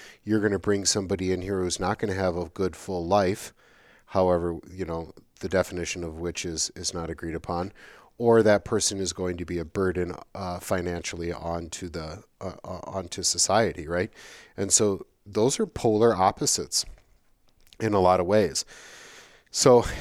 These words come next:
that, that is something to deal with, and if you don't have a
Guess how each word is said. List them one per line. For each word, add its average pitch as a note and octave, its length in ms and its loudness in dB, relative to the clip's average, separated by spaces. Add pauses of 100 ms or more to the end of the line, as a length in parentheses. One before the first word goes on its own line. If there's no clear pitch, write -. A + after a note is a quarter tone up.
(120)
that, C3+ 180 6
that A#2+ 160 6
is E3+ 140 6
something G#2+ 340 0
to G2 80 2
deal A2+ 240 4
with, F#2+ 220 2
and F#2+ 100 -2
if - 160 -6
you G#2+ 60 -2
don't G#2 200 2
have G2 260 2
a F#2 340 2